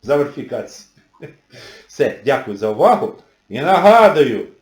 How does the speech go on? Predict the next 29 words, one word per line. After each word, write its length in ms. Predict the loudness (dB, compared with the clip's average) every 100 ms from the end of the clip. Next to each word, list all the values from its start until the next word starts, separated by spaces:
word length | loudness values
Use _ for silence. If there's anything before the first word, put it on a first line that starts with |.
| _ _ _ _ _ _
що 200 | _ -14
для 140 | -8 -8
тих, 340 | -8 -10 -10
кого 140 | -10 -12
цікавить 520 | -12 -8 -8 -8 -16
економіка, 680 | -18 -8 -6 -6 -10 -14 -18 _ _ _ -18
є 120 | -16
клуб 520 | -16 _ -10 -8 -8
економічної 760 | -10 -12 -12 -12 -14 -16 -16 -14
мудрості. 520 | -12 -14 -16 -20 _ -18
Там 140 | -16
є 60 | -16
кнопочка 420 | -18 -18 _ -20
спонсорства. 680 | _ -12 -12 _ _ _ -20 _ _ _ _ _
Так 200 | -16 -16
що 120 | -18 -14
тисніть, 580 | -2 0 0 -2 -10 -10 _
будете 460 | -18 -14 -14 -16 -20
економічно 580 | -20 -20 -20 -20 _ -20 -8
мудрими. 840 | -2 0 0 2 0 0 -4 -8
<laughs> 60 | -16 _ -20 _ _ _ -20 -20 -20 _
Ну 80 | -16
це 120 | -10
так, 220 | -6 -6
якщо 200 | -8 -12
захочете. 380 | -14 -14 -18 -20
А 60 | -6
поки 300 | 0 0 0
що, 260 | -10 -10